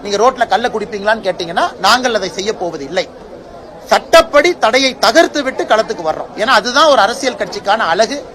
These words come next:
அதே நேரத்துல அது சீமான் அண்ணன் ஸ்டைல். நான் சொல்றனால சீமான் அவர்கள் நான் கிரிட்டிசைஸ் பண்றேன்னு கிடையாதுன்னா, அது அவரு ஸ்டைல். முதல்ல இருந்து அவருடைய அரசியல் அந்த ஸ்டைல்ல பண்ணணும்னு விரும்புறாங்க. பாரதிய ஜனதா கட்சி ஒரு பொறுப்பான கட்சி, மத்திய ஆட்சியில் இருக்கும். நாங்க ஒன்றொன்றும் எடுத்தோம் கவிழ்த்தோம்னு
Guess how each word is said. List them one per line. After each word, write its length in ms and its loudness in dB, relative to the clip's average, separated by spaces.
அதே 260 4
நேரத்துல 300 0
அது 160 2
சீமான் 380 0
அண்ணன் 180 -4
ஸ்டைல். 160 -6
நான் 180 -4
சொல்றனால 500 0
சீமான் 380 2
அவர்கள் 280 0
நான் 100 -2
கிரிட்டிசைஸ் 440 -4
பண்றேன்னு 320 -6
கிடையாதுன்னா, 240 -2
அது 160 2
அவரு 240 2
ஸ்டைல். 240 0
முதல்ல 280 4
இருந்து 260 2
அவருடைய 320 4
அரசியல் 360 0
அந்த 240 -2
ஸ்டைல்ல 220 -2
பண்ணணும்னு 340 -4
விரும்புறாங்க. 400 -2
பாரதிய 320 6
ஜனதா 300 0
கட்சி 220 -8
ஒரு 160 0
பொறுப்பான 460 0
கட்சி, 260 -8
மத்திய 340 -2
ஆட்சியில் 360 0
இருக்கும். 260 -14
நாங்க 200 -2
ஒன்றொன்றும் 580 2
எடுத்தோம் 500 2
கவிழ்த்தோம்னு 520 -4